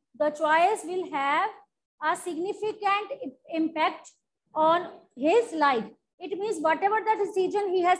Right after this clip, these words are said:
taken, whether he has taken right decision, whether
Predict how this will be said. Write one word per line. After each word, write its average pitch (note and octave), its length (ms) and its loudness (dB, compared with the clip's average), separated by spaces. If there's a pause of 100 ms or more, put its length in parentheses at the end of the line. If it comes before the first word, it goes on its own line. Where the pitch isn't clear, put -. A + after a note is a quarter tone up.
taken, D4 400 -2 (340)
whether D4+ 300 2
he G4 180 2
has G4+ 180 2
taken F#4 320 -2
right C#4+ 240 2
decision, F#4+ 440 -2 (480)
whether D4 280 -6